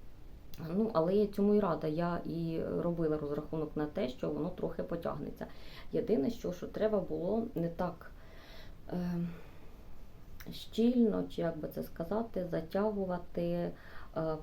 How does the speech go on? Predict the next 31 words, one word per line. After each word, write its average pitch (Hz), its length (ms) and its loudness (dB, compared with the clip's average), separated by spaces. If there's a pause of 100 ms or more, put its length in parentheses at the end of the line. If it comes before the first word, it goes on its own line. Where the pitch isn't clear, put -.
(160)
плечі-, 165 760 0
плечовий 160 420 2
шов. 131 460 2
Я 165 440 2
робила, 156 720 2
е, 160 200 0
з-, - 680 -10
з'єднання 156 720 0
за 147 120 -2
допомогою 156 500 -4
трьох - 200 -4
спиць, 370 380 -2
так? 285 220 -4 (1000)
Е, 180 180 -2 (120)
і 233 280 2
робила, 202 440 6
ну, 392 120 2
і 233 60 6
завжди 190 380 6
роблю 147 200 2
все 170 180 -2
тугенько, 135 560 0
да, 165 160 2
для - 160 -2
того, 165 220 2
щоб 151 240 0
воно 147 280 4
не, 156 260 2 (300)
не 160 100 2
їхало - 380 -2
плече. - 400 -6